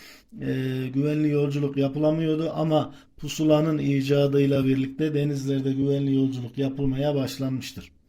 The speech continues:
Mikrocerrahi ile beyin ameliyatı yapan ve yüzyılın adamı seçilen bilim insanı arkadaşlar, e, Gazi Yaşargil'dir. İlk defa mikrocerrahi ile beyin ameliyatı yapan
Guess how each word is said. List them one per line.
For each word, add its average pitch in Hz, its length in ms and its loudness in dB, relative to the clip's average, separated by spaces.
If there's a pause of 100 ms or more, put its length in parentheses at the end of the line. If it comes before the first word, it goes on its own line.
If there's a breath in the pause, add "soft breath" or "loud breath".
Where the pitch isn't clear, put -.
(580 loud breath)
Mikrocerrahi 180 840 2
ile 185 220 0
beyin 175 220 0
ameliyatı 156 500 0
yapan 156 360 -2
ve 151 80 2
yüzyılın 151 480 -2
adamı 147 300 -2
seçilen 139 480 -2
bilim 151 240 -2
insanı 143 320 -2
arkadaşlar, 139 720 -2 (420 loud breath)
e, 135 60 -4 (420)
Gazi 147 360 2
Yaşargil'dir. 143 760 2
İlk 147 280 -6
defa 139 300 0
mikrocerrahi 135 800 -2
ile 139 240 -2
beyin 135 220 0
ameliyatı 123 500 -4
yapan 156 440 2